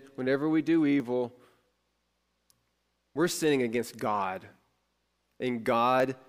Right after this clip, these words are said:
demands justice. Now, he can take justice out on you, but instead he decided to take justice out on Christ.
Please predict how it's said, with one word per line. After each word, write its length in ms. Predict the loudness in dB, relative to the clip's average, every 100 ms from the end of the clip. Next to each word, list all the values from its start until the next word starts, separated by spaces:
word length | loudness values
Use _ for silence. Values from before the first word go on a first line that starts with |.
| _
demands 880 | -8 -6 -2 0 0 0 -2 -8 -14 _ _ _ _
justice. 800 | -12 -10 -10 -12 -14 -14 -14 -18 _ _ _ _ _ _ _ _ _ _ _ _ _ _ _ _ _ _ _ 2
Now, 140 | 4
he 120 | 6
can 120 | 4 2
take 200 | 2 2
justice 420 | 2 2 0 2
out 200 | 2 4
on 140 | 2
you, 460 | 0 0 0 0 -4 -14 _ _ _ _ _ _ _ _ _ _ _ _
but 100 | -2
instead 440 | -2 -2 4 6 6
he 80 |
decided 440 | 2 2 2 2 0
to 60 |
take 140 | -2 0
justice 520 | 0 0 0 -6 -4 -2
out 280 | -2 -2
on 300 | -4 -4 -6 -8 _ _ _ _
Christ. 680 | -12 -8 -8 -8 -14 -18